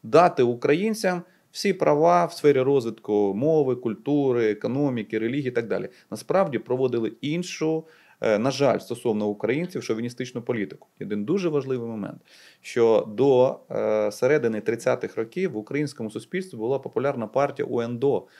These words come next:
Українське національно-демократичне об'єднання, налаштовані на компроміси з поляками.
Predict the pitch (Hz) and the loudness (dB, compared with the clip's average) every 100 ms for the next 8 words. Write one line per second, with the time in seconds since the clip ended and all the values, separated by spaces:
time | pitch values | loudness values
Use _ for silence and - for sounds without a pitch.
0 | - - 110 110 107 156 - 123 117 - | -16 -8 -2 2 2 0 -4 -4 -2 -2
1 | 104 104 147 147 110 107 - 117 147 143 | 0 2 0 0 -2 -6 -6 -6 -6 -8
2 | 123 117 123 143 92 87 - 107 123 - | -8 -6 -2 -2 -2 -10 -4 -2 -2 -2
3 | 190 185 156 139 135 156 147 - _ - | 0 0 0 -4 -2 -2 -2 -10 _ 2
4 | 156 151 151 165 160 117 113 104 87 - | 2 6 4 4 -2 -2 2 2 2 -2